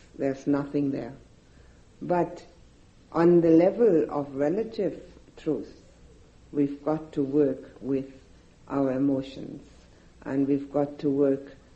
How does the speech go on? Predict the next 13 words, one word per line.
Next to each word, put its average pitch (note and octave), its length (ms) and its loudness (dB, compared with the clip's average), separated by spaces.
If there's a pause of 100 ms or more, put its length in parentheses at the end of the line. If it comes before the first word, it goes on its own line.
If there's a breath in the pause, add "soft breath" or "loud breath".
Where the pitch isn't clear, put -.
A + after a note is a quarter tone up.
with C#3 280 -4
our C3 440 -4 (460)
difficulties. D3+ 720 -6 (600 soft breath)
And C#3+ 160 0
on D3 200 4
this F#3+ 220 -2
level, D#3 560 2 (160)
where C3+ 320 -2
we D3 200 2
are C#3 340 -2 (360)
talking D#3 560 -2
and B2 160 -8
speaking, D#3 760 -6